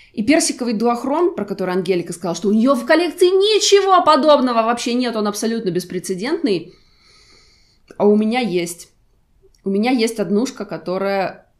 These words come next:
практически идентичная. Может быть, в ней меньше глиттера. Ну, щас покажу, давайте.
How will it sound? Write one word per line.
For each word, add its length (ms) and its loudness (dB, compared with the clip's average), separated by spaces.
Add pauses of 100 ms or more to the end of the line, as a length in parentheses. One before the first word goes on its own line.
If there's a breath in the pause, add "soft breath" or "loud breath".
(300)
практически 640 -8
идентичная. 600 -6
Может 200 0
быть, 120 -2
в 80 -4
ней 280 0
меньше 360 -2
глиттера. 760 -2
Ну, 80 -6
щас 180 -8
покажу, 340 -12
давайте. 440 -12